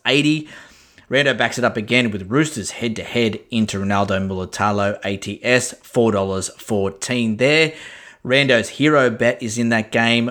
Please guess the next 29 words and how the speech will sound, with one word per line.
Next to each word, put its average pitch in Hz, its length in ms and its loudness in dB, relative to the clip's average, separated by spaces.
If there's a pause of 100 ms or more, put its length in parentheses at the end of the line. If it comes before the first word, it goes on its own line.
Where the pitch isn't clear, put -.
Roosters 110 580 0
head-to-head, 101 600 -4
Mulitalo 107 880 2
and 139 220 2
Sam 104 320 2
Walker 101 300 -2
to 95 60 -6
score, 104 360 0
paying 98 320 -6
twelve 104 260 -2
dollars 95 300 -2
seventy-nine. 101 1300 0 (720)
I 143 580 4
am 117 260 0
running 120 600 2
with 107 300 0
the 104 200 -2
Storm 131 360 2
head-to-head 107 480 -2
into 101 240 -4
Mad 104 460 2
Dog 104 320 2
anytime 101 440 -4
try 131 320 2
scorer, 127 300 6
paying 104 240 0
three 104 180 -2
dollars 95 300 -4
ninety. 147 760 2